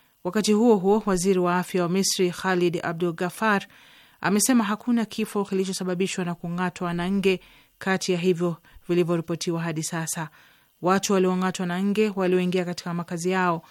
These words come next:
wameripoti kuwa na maumivu, homa na kutokwa na jasho. Baadhi yao wamepatiwa matibabu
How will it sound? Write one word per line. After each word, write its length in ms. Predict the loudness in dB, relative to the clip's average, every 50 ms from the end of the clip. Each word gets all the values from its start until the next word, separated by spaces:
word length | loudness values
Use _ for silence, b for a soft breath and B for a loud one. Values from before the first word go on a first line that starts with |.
| b b b b b b b b b _
wameripoti 1120 | -4 0 2 2 4 4 4 2 4 4 4 2 2 0 0 0 2 0 0 0 -2 -2 -2
kuwa 520 | -2 -2 -2 0 2 2 2 2 0 -2 -6 -6 -6
na 180 | -4 -2 -2
maumivu, 680 | -2 -2 -2 0 0 2 4 4 4 2 2 0 0 -2
homa 480 | -2 -2 -2 0 0 2 2 0 0
na 160 | 0 -2 -2 -4
kutokwa 360 | -6 -8 -8 -8 -6 -6 -4
na 120 | -4 -2
jasho. 500 | -2 -2 -2 -2 -4 -4 -4 -4 -4 -4 b b b b b b b b b -6
Baadhi 360 | -4 -2 0 0 2 2 2
yao 220 | 4 4 4 4 2
wamepatiwa 480 | 0 -2 -4 -4 -4 -4 -4 -2 -2
matibabu 600 | -2 -4 -4 -2 -2 0 0 2 0 0 -2 -2